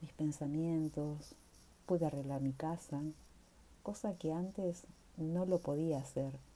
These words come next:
porque no disponía de tiempo". Menciona que ve que el aspo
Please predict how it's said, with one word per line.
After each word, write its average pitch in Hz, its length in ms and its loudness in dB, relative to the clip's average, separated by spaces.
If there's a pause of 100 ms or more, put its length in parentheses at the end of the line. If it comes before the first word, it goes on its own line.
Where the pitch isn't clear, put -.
(600)
porque - 240 0
no 190 160 2
disponía 160 520 2
de 143 120 2
tiempo". 135 480 0 (2000)
Menciona 226 560 4 (440)
que 180 140 6
ve 202 300 0
que 165 280 2
el 156 180 4
aspo 185 540 0